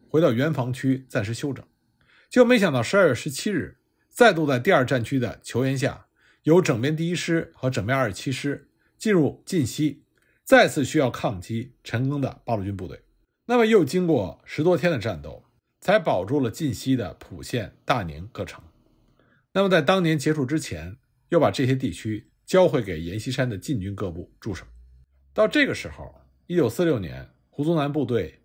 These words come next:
以董钊的整编第一军为首的援晋作战才真正的告一段落。不过在这一系列作战中，胡宗南的董钊整编第一军虽然帮助阎锡山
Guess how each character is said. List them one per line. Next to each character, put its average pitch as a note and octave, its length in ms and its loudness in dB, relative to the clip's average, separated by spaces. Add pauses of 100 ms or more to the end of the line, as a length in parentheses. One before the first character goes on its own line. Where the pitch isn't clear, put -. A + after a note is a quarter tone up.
(100)
以 D3+ 100 2
董 G2+ 240 -2
钊 B2+ 140 4
的 B2+ 80 4
整 E2 160 -6
编 A#2+ 160 -6
第 C3+ 120 0
一 D3 80 0
军 D3+ 320 0 (140)
为 A2 140 -2
首 - 240 -4
的 - 240 -14 (220)
援 A#2 160 0
晋 D3+ 140 2
作 A#2 160 -4
战 D#2 280 -12 (240)
才 A#2+ 100 2
真 G3+ 260 0
正 F3+ 220 -2
的 - 220 -14
告 F2+ 120 -6
一 D#2 60 -8
段 D#2+ 160 -14
落。 - 100 -20 (840)
不 A#3 100 4
过 C4 80 6
在 C4 100 4
这 D4 140 0
一 F3+ 160 -2
系 G3 120 -2
列 C#3 140 2
作 C3 140 -2
战 F#2 180 -4
中， D#2+ 260 -14 (500)
胡 - 180 -2
宗 F#3+ 120 2
南 C#3 220 0
的 B2 180 0
董 F#2+ 200 -8
钊 B2+ 120 4
整 A2+ 160 -4
编 G2 140 -8
第 A2+ 140 -8
一 - 20 -6
军 A2+ 300 -8 (320)
虽 - 120 -2
然 F3+ 160 0
帮 G#3+ 220 4
助 D#3 100 0
阎 F#2 160 -6
锡 B2 140 -8
山 A#2 320 -6